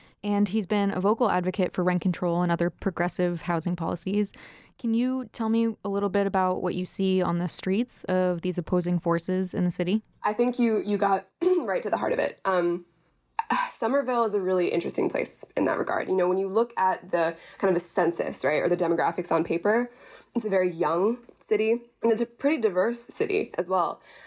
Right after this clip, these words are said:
Speaker 2: You know, we have some pretty diverse neighborhoods, a lot of public housing in the city as well. And it's also, I mean, constantly hailed as one of the, the densest city in, like, New England, right? So it's,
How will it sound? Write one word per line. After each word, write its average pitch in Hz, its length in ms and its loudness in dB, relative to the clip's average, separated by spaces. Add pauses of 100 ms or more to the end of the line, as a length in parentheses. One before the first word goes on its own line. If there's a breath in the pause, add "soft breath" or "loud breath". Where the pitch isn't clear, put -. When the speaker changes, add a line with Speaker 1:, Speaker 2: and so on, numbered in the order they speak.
Speaker 2:
You 190 60 -4
know, 180 100 0
we 175 120 2
have 190 160 0
some 185 200 0
pretty 175 600 0
diverse 165 260 -2
neighborhoods, 226 480 0
a 185 60 2
lot 165 180 2
of 165 80 -6
public 170 240 -2
housing 175 460 0
in - 100 0
the 175 60 2
city 165 260 0
as 160 100 -4
well. 151 300 0
And 185 100 0
it's 185 100 -2
also, 180 360 0 (260 loud breath)
I - 40 -12
mean, - 200 2
constantly - 520 -2
hailed 151 180 0
as 156 80 0
one 170 120 0
of 156 80 -4
the, - 140 -2 (120)
the 170 100 -2
densest 160 640 -2
city 165 420 2
in, 147 140 -2
like, 156 160 -2
New 156 100 2
England, 139 300 0
right? 147 200 0
So 160 140 2
it's, 160 180 -2